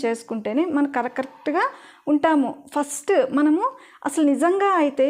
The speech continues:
మనం బాడీకి ఎక్సర్సైజ్ ఉందా? మీరు బాడీకి ఎక్సర్సైజ్ చేస్తే కనుక మీరు తీసుకున్న ఫుడ్ మీకు సరిపోతుంది. ప్రోటీన్ ఎంత తీసుకోవాలి,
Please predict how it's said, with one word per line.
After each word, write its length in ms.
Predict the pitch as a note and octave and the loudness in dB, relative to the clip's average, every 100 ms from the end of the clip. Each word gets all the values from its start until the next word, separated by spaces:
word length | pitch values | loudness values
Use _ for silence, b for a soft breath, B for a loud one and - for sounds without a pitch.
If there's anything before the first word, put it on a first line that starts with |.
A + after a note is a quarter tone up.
| D#4+ C#4 | 0 0
మనం 140 | C#4 C4+ | 2 2
బాడీకి 360 | B3+ D#4 D#4+ E4 | 2 0 -2 -4
ఎక్సర్సైజ్ 440 | D4 D4+ D4 D#4 C#4 | -2 -4 0 0 2
ఉందా? 180 | C4 B3+ B3+ C4 C#4+ | 0 0 -2 -2 -2
మీరు 140 | C#4+ A#3 | 0 0
బాడీకి 280 | A#3 E4+ D#4+ | 0 0 -2
ఎక్సర్సైజ్ 420 | B3+ D4+ F4+ E4 - | -2 -4 -2 -4 -2
చేస్తే 360 | B3+ C4+ C4+ D4+ C4+ | 0 0 -2 -2 -2
కనుక 260 | A3 G#3 B3+ G4 B B B - | -4 -4 -2 -2 B B B -2
మీరు 140 | E4 - | 0 0
తీసుకున్న 300 | F4+ - F#4+ F4+ | -2 0 -4 -2
ఫుడ్ 180 | E4 F4+ | -2 0
మీకు 160 | F#4 - | -2 -2
సరిపోతుంది. 680 | C4 C#4 C#4+ F#4 E4 B3 G#3 - _ - | -2 -2 -2 -2 0 -2 -4 -12 _ -4
ప్రోటీన్ 340 | C4+ C4+ F#4+ G#4 | -2 2 0 2
ఎంత 140 | C#4 C#4 | 0 0
తీసుకోవాలి, 480 | B3+ A#3 - G#3+ B3 | -6 -6 -4 -2 -2